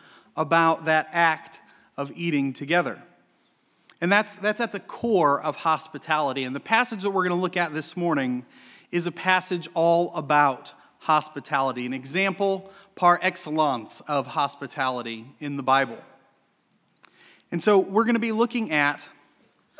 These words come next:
how to, how to, or asking the question, how can we have Abraham's eyes as we see the people around us, as we try to meet their needs, and as we try to be hospitable?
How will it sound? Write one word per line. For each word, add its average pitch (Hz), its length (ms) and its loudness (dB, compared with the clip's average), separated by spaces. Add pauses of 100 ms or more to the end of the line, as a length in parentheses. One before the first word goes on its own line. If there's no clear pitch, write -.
(1040)
how 202 280 4
to, 190 160 4
how 202 240 2
to, 170 300 2 (120)
or 151 160 -4
asking 202 320 2
the 185 80 -4
question, 151 340 -4
how 190 320 0
can 190 260 -6
we 175 300 -8 (120)
have 127 500 -2
Abraham's 156 840 -4
eyes 117 760 -2 (800)
as 139 160 -4
we 156 80 -2
see 190 300 0
the 185 120 2
people 180 340 -2
around 143 440 2
us, - 400 -8
as - 100 -14
we 131 80 -14
try 180 380 4
to 175 80 -4
meet 165 260 -6
their 151 160 0
needs, 127 680 -6 (440)
and 131 120 -8
as 123 120 -10
we 127 80 -8
try 143 380 0
to 143 60 -6
be 120 260 -6
hospitable? 127 680 -4